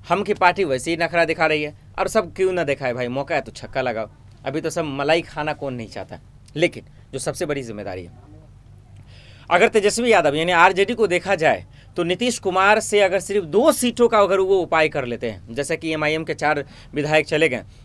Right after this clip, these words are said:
तो उनकी सरकार खुद की बन जाएगी अगर हम पार्टी उनके साथ रहते हैं तो, क्योंकि हम पार्टी कभी रही नहीं, या तो बीजेपी के साथ या नीति-, नीतीश के साथ रहे हैं,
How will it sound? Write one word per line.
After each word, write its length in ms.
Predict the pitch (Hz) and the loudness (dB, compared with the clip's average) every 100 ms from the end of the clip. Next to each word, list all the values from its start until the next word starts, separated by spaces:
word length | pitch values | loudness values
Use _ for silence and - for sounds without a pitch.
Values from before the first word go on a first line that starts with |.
| - | -4
तो 80 | 190 | -2
उनकी 220 | 202 233 | 0 0
सरकार 340 | 202 190 208 | 0 4 4
खुद 280 | 208 196 202 | 2 2 0
की 120 | 226 | 2
बन 180 | 175 147 | 0 2
जाएगी 200 | 143 139 | 2 2
अगर 200 | 156 180 | 4 4
हम 220 | 175 208 | 4 -2
पार्टी 260 | 185 170 180 | 0 0 0
उनके 220 | 170 160 | -4 -6
साथ 200 | - 156 | -4 -4
रहते 260 | 139 123 - | -2 -6 -6
हैं 100 | 127 | -8
तो, 140 | 113 | -8
क्योंकि 200 | 98 127 | -10 -8
हम 140 | 139 147 | -8 -4
पार्टी 220 | 151 156 | -4 -2
कभी 200 | 143 147 | -4 -2
रही 200 | 139 180 | 0 0
नहीं, 260 | 175 147 135 - - | -2 -4 -8 -18 -10
या 60 | 135 | -6
तो 120 | 131 | -4
बीजेपी 360 | 127 143 160 190 | -4 -4 -2 -2
के 100 | 175 | -2
साथ 160 | 175 135 | -2 -2
या 100 | 135 | -2
नीति-, 340 | 117 127 127 117 - - - | -4 -8 -10 -12 -20 -20 -8
नीतीश 260 | 156 196 - | -2 0 0
के 120 | 202 | -2
साथ 180 | 180 165 | 2 2
रहे 180 | 165 156 | 2 -2
हैं, 120 | 135 | -4